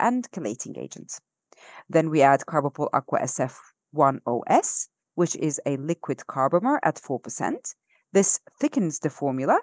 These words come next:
to desired viscosity and also suspends pigments. It is added by simple mixing. Then we add Neosolute Aqua S, and once this is mixed in,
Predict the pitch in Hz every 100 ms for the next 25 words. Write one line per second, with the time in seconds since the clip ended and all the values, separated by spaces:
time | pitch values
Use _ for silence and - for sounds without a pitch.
0 | _ - 160 156 151 143 131 127 - -
1 | 160 220 285 277 175 - - 180 214 -
2 | 262 277 285 - - 170 - - 156 156
3 | - - - 175 - - - - _ _
4 | _ - 311 277 - 170 170 151 147 -
5 | 160 156 120 - - 113 _ _ _ _
6 | - _ - 147 156 208 208 180 - 143
7 | - _ _ - 160 139 - 131 - 135
8 | - 123 196 339 - - _ _ - -
9 | - 156 143 156 180 - 170 156 139 135
10 | - - 143 226